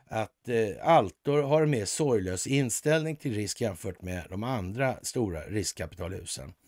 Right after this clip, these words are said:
Bland världens, bland andra journalister är det många som beklagar sig över att affärsvärlden är för kritiska mot Northvolt och Peter Carlsson.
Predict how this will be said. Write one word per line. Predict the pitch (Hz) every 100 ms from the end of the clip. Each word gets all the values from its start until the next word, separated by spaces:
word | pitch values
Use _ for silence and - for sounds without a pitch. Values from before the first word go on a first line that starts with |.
| - - - - -
Bland | 120 143 143
världens, | 139 131 120 120 113 - - 104 - -
bland | 131 147 143
andra | 135 123 120
journalister | 143 139 139 170 185 -
är | 165
det | 160
många | 160 104
som | 95 98
beklagar | 117 - 113 139 165
sig | 160 160
över | 110 104
att | 101 - - - - -
affärsvärlden | 110 143 113 - 104 98 104
är |
för | -
kritiska | 120 - 135 160 170 - 165
mot | 165
Northvolt | 107 95 90 98 87
och | 90
Peter | 98 -
Carlsson. | - 90 87 - 85